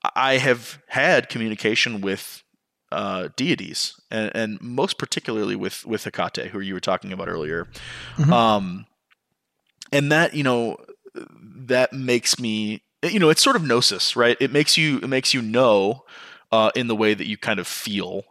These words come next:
Speaker 1: um, without maybe empirical evidence, that something is the case. But at the same time,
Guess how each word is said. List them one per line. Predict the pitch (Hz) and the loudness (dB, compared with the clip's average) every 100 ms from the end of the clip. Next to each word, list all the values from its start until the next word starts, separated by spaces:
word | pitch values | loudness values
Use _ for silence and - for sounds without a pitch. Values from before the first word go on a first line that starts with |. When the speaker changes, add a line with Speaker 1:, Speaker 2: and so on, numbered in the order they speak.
| _ - | _ -4
Speaker 1:
um, | 98 87 87 82 87 - - | -2 -2 -6 -10 -16 -18 -10
without | 107 117 101 - - | -2 2 2 0 -6
maybe | 101 95 98 95 - | -4 -4 -4 -8 -10
empirical | 98 104 92 104 | -6 -6 -2 0
evidence, | 110 92 113 - - - - - | 0 -2 -4 -6 -8 -16 -16 0
that | 120 - | 2 2
something | - 123 123 | 0 0 -2
is | 104 107 - | -4 -4 -4
the | 104 | -4
case. | 95 107 - - - - - - - | -2 0 0 -2 -4 -12 -18 -6 2
But | 147 - | 2 2
at | - | -2
the | - | 0
same | - 160 135 | 2 2 2
time, | - 160 117 113 113 | 2 4 4 2 0